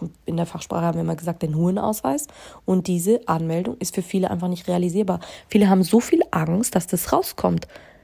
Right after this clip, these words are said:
Ey, mich haben sie gefragt, "Ey, ganz ehrlich, können wir dir helfen? Ähm, bist du, bist du sicher, dass du, dass du dich anmelden möchtest?"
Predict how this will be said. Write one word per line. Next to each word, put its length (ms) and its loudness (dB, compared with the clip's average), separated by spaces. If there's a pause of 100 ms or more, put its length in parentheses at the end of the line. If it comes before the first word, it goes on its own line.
(240)
Ey, 100 4
mich 220 4
haben 160 6
sie 120 4
gefragt, 420 2
"Ey, 200 6
ganz 300 2
ehrlich, 220 2
können 180 2
wir 80 4
dir 120 4
helfen? 380 2 (400)
Ähm, 440 4
bist 200 -2
du, 120 4
bist 200 0
du 60 0
sicher, 280 2
dass 200 2
du, 240 0
dass 240 -2
du 140 0
dich 260 -4
anmelden 420 4
möchtest?" 480 -2